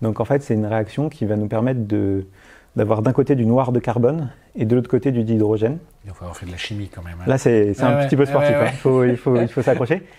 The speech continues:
Speaker 1: Mais en fait, c'est, alors, le noir de carbone, je sais pas si tu, tu sais, Renaud,
Speaker 2: Non,
Speaker 1: mais
Speaker 2: je
Speaker 1: le
Speaker 2: ne
Speaker 1: noir
Speaker 2: sais
Speaker 1: de
Speaker 2: pas.
Speaker 1: carbone, c'est un, c'est, en fait, c'est quelque chose qu'on utilise dans les pneus.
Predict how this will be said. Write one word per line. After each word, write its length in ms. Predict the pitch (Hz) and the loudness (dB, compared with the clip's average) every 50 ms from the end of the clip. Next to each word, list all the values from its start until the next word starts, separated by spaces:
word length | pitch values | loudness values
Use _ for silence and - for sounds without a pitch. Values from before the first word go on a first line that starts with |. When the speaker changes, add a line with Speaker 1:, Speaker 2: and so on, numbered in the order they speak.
| - - - _ _ - | -20 -20 -20 _ _ 0
Speaker 1:
Mais 80 | 135 | 2
en 80 | 139 139 | 2 2
fait, 180 | 175 190 190 - | 0 -2 -2 0
c'est, 720 | - 139 123 123 123 123 120 120 117 117 120 120 117 113 | 0 2 4 4 4 4 2 2 2 2 0 0 0 0
alors, 260 | 110 113 113 113 107 139 | 0 2 0 0 0 0
le 100 | 131 127 | 0 2
noir 200 | 147 180 170 143 | 2 2 2 2
de 80 | 143 | 0
carbone, 300 | 135 147 131 147 190 196 | 0 0 0 0 0 -2
je 60 | 135 | -4
sais 120 | 104 - 113 | -4 -2 0
pas 140 | - 147 139 | 0 0 0
si 160 | - 131 117 | -2 -6 -4
tu, 180 | - 117 107 | -4 -4 -4
tu 140 | 104 107 107 | -2 -4 -2
sais, 100 | - 160 | 0 0
Renaud, 220 | 151 127 117 143 165 | 2 2 2 0 0
Speaker 2:
Non, 40 | 143 | 0
Speaker 1:
mais 80 | 120 | 0
Speaker 2:
je 60 | 107 110 | 0 0
Speaker 1:
le 60 | 117 | 0
Speaker 2:
ne 40 | 120 | 0
Speaker 1:
noir 120 | 127 135 | 0 2
Speaker 2:
sais 60 | 123 | 2
Speaker 1:
de 60 | 120 | 0
Speaker 2:
pas. 60 | 110 - | 0 0
Speaker 1:
carbone, 260 | 117 120 147 175 170 | 0 0 0 0 0
c'est 140 | - - 117 | -2 -2 -2
un, 360 | 107 101 98 95 95 95 98 - - - - - - - - _ _ _ _ | 0 0 0 0 -2 -2 -4 -8 -16 -20 -20 -20 -20 -20 -20 _ _ _ _
c'est, 320 | - - - 110 104 104 | -20 -6 -2 0 0 0
en 80 | 98 98 | 0 0
fait, 200 | - 151 156 156 | 0 0 -2 0
c'est 220 | - 113 98 98 | -2 -2 -2 0
quelque 140 | - 117 101 | 0 0 0
chose 140 | 143 151 - | 0 -2 0
qu'on 120 | 120 107 | 0 0
utilise 300 | 101 98 - 117 131 131 | 0 0 0 0 0 2
dans 120 | 104 104 101 | 2 2 2
les 100 | 104 104 | 2 0
pneus. 260 | - - 135 131 | 0 0 0 0